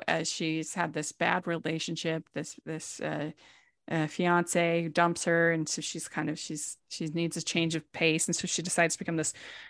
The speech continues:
traveling veterinarian who, like, goes around and fills in for when, uh, when, when people, uh, when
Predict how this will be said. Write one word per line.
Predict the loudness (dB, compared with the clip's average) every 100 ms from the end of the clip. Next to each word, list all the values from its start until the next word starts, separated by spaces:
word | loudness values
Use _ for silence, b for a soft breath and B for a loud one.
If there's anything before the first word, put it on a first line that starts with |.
| B
traveling | 2 8 8 8 8 8 6
veterinarian | 6 6 4 2 0 0 -2 -4
who, | -2 0 0
like, | -2
goes | 0 0 2
around | 0 2 2 0
and | -2
fills | 0 2 4
in | 4 4
for | 2 0 0 -4 B B _ -2
when, | 2 4 2
uh, | 0 -2
when, | 0 2 2 0 -4 -4
when | -2 -2 -2
people, | -6 -2 -2 -4 -6 -4
uh, | -2 -2 -6 -4
when | -2 -2